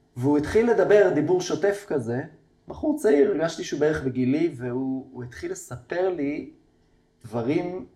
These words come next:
על העולם הפנימי שלי, שלא דיברתי עליהם אף פעם. כאילו, מי שלא מכיר אותי, אולי מי שמכיר אותי היה יכול לגעת קצת בתכנים האלה, אבל הוא, הוא נגע בי בצורה כל כך עמוקה, אני ממש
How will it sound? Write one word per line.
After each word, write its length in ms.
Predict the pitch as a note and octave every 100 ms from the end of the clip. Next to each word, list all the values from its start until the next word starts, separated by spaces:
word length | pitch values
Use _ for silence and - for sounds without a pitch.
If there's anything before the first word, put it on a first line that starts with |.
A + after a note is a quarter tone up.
| _
על 140 | - B2
העולם 340 | A2 B2 C#3+
הפנימי 420 | D#3+ - A#2 C#3+
שלי, 480 | D#3+ F3+ C3 A#2 C#3+ - _ _ _ _ _ _ _ _
שלא 1700 | - - C#3 B2+ B2+ B2+ - - _ _ _ _ _ _ - D3+ G#3
דיברתי 420 | A3+ G#3+ G3+ G#3
עליהם 240 | G#3 D#3 B2
אף 160 | -
פעם. 360 | - C#3+ B2+ - - _ _
כאילו, 220 | B2+ A#2+
מי 140 | C3
שלא 260 | E3+ G3 F#3
מכיר 300 | F3+ - F#3+
אותי, 200 | F#3+ F#3+
אולי 140 | D#3+
מי 100 | A3
שמכיר 340 | G#3+ G3+ - F#3
אותי 160 | F3+
היה 100 | D3
יכול 240 | C#3+ D#3+ D3
לגעת 500 | B2 A2 D3+ D#3 D#3
קצת 220 | - B2+ -
בתכנים 560 | A#2+ A2+ - A#2+ D3 D3+
האלה, 180 | B2
אבל 140 | G#2 A#2
הוא, 200 | B2 A#2+ - _ _ _ -
הוא 100 | C3+
נגע 280 | C3 C#3+ -
בי 80 |
בצורה 380 | G#3+ F#3 D3 E3
כל 80 | D#3
כך 80 | E3
עמוקה, 260 | D3+ F3
אני 80 | F3
ממש 100 | D3+